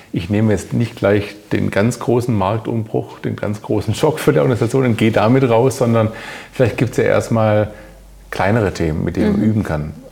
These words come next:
Speaker 1: wo auch eine Transformationsnotwendigkeit besteht, aber wo die Organisation lernen kann, also vielleicht auch die Führungskraft kennenlernen kann,
Speaker 2: Mhm.
Speaker 1: wie, wie die agiert in so einem Kontext, damit dann wenn wirklich die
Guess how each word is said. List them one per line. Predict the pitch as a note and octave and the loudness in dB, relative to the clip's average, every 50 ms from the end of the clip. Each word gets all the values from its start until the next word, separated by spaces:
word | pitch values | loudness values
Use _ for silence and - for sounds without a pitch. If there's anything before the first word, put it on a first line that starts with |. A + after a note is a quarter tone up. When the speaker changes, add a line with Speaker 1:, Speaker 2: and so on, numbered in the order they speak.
| - - - - | -20 -20 -16 -14
Speaker 1:
wo | A2+ G2+ F#2+ F#2 F2+ | -10 -6 -6 -6 -4
auch | - F#2+ G2 G#2 - - - - - - - - _ - - - _ | -2 -2 -2 -2 -4 -8 -14 -18 -20 -20 -20 -20 _ -20 -20 -16 _
eine | - G2+ F#2 F2+ | -6 -4 -4 -4
Transformationsnotwendigkeit | - - F#2 F#2 G2 F2+ F2+ F2 F2 G2 G#2 G2+ G2+ G2+ F#2+ F#2+ F#2 F#2 F2+ F2 - F#2 F#2 - - | -4 -4 -6 -4 -4 -4 -4 -2 -2 -4 -4 -4 -4 -4 -4 -4 -4 -6 -6 -8 -8 -8 -8 -6 -8
besteht, | - - - - F#2+ F2+ F#2 F#2 - - - - - - - - _ - | -8 -10 -8 -6 -6 -6 -6 -8 -12 -18 -20 -20 -20 -20 -20 -20 _ -10
aber | F#2 F#2 F2 | -6 -6 -4
wo | F#2 F#2+ | -2 -2
die | G2 G#2+ | 0 0
Organisation | - G2 F#2 E2+ - F#2+ - - F#2+ F#2+ F#2 F2+ | 0 -2 -2 -2 -4 -6 -4 -4 -4 -2 -2 -2
lernen | F2 F2+ F2+ F#2+ G#2 G#2 F#2+ | 0 -2 0 0 -2 -2 -4
kann, | - - F#2+ F#2 F#2 F#2 F#2+ F#2+ G2 - - - - - - - - | -4 -4 -4 -2 -2 -4 -4 -6 -6 -8 -12 -18 -20 -20 -16 -12 -8
also | F#2 F2 E2+ - - | -8 -8 -8 -8 -8
vielleicht | - F#2 G2 F#2+ F#2+ - - | -4 -4 -4 -4 -4 -6 -6
auch | G2 F2+ E2+ - - - - - - - - - - - - - - - - - | -6 -6 -6 -10 -16 -20 -20 -20 -20 -20 -20 -20 -20 -20 -20 -20 -20 -20 -10 -8
die | G#2+ - | -8 -6
Führungskraft | - A#2 A2+ A2+ G#2+ G2 - - F2+ F2 - - | -2 -2 0 0 -2 -2 -6 -6 -8 -8 -8 -6
kennenlernen | - A2 A2+ C3 C3 G2+ F2 D#2+ D#2 D#2+ E2+ | -4 -2 0 0 0 0 0 0 -2 -4 -6
kann, | D2+ D#2+ D#2+ D#2 D#2+ - - - - - | -8 -8 -10 -10 -10 -12 -16 -20 -6 -2
Speaker 2:
Mhm. | A#3 G#3+ G#3 G3 A3+ A3 | 0 0 0 0 0 0
Speaker 1:
wie, | G2 G2 A2 A2+ G#2 | 0 0 -2 -2 -2
wie | G2 F#2+ | -2 -2
die | G2 - - | -2 -2 -2
agiert | G2 F#2 E2 F#2+ G#2 G2+ - - | -4 -4 -2 -2 -2 -2 -2 -2
in | G2 | -6
so | F#2 G2 | -6 -6
einem | F2+ F#2 | -8 -8
Kontext, | F#2 - F#2 E2+ F2+ F2 - - - | -8 -8 -8 -8 -8 -10 -8 -4 -2
damit | G2+ F#2+ G2+ A2+ A2 - - | 0 0 0 0 0 0 0
dann | A2+ G2 G#2+ A#2+ C3+ C3+ C3 C3+ - - - - - - - - - - | 0 2 2 2 2 2 0 -2 -6 -12 -18 -20 -20 -20 -20 -20 -10 -4
wenn | A2+ G#2 G#2 G#2+ G#2+ G2 | 0 2 2 2 2 4
wirklich | G#2 A2+ A#2 A#2 C3+ A#2 - - | 4 4 2 2 0 -2 -2 -2
die | - A2 G2+ G2+ G2 G2+ | 0 2 2 2 2 2